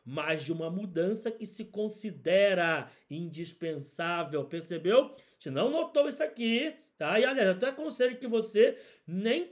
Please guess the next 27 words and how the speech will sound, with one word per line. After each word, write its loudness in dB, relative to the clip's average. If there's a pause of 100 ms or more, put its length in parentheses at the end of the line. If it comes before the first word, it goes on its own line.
ouça 6
a 2
minha -4
explicação. -2
Tente 0
resolver 2
você 0
primeiro. 4 (360)
Eu -18
deveria -2
ter -2
dito -4
isso -4
lá 0
no -8
comecinho, -4
né? -2 (140)
Mas -4
tente 0
resolver 2
você -6
sozinho -6
e -8
depois 2
ouça -2
a -10
explicação, -6